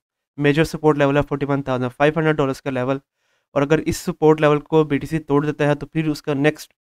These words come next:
सपोर्ट लेवल है फ़ोर्टी थाउजेंड सेवन हंड्रेड डॉलर्स का लेवल और फिर उसका रेजिस्टेंस लेवल बनेगा फ़ोर्टी वन थाउजेंड फ़ाइव हंड्रेड डॉलर्स का लेवल। तो again same analysis as before ही है और hopefully अब आप लोगों को आइडिया होगा कि अगर तो आप लोगों ने ट्रेड लेनी है बीटीसी के अंदर,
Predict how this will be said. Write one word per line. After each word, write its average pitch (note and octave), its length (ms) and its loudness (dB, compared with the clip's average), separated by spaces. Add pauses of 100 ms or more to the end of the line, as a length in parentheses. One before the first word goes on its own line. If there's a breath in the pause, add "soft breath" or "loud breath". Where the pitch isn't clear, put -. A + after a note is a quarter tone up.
(120)
सपोर्ट C#3+ 320 -4
लेवल C#3 160 0
है C#3+ 80 0
फ़ोर्टी C#3+ 320 -6
थाउजेंड C3 260 -2
सेवन D3 340 -2
हंड्रेड E3+ 220 2
डॉलर्स C#3+ 240 -2
का C#3+ 100 -6
लेवल C3 300 -2 (520)
और C#3 80 -4
फिर D3 140 -2
उसका D3 180 -2
रेजिस्टेंस C#3 500 -4
लेवल C3+ 240 -2
बनेगा C3+ 300 -4
फ़ोर्टी C#3 240 -8
वन C#3 220 -4
थाउजेंड C3 260 -2
फ़ाइव C#3+ 380 -2
हंड्रेड C#3 200 -2
डॉलर्स A#2 240 -8
का A2+ 100 -16
लेवल। G2 200 -12 (1120)
तो C#3 120 0
again E3 380 0 (260)
same D#3+ 260 4
analysis D3+ 480 0 (120)
as C#3 200 0
before C#3 360 2
ही E3 180 0
है D3 120 0 (200)
और C3+ 160 -2
hopefully C#3+ 360 -2
अब C#3+ 120 -2
आप C3 180 -6
लोगों C3+ 140 -6
को C#3+ 120 -2
आइडिया C3+ 260 0
होगा C#3 220 -2
कि C#3 120 -10
अगर C3+ 180 -6
तो D3 100 -4
आप C3+ 100 0
लोगों C#3 140 -4
ने D3 80 -4
ट्रेड C#3+ 240 -2
लेनी D#3+ 240 -4
है D#3+ 80 0
बीटीसी C#3+ 380 -4
के C3+ 100 -8
अंदर, C3 200 -4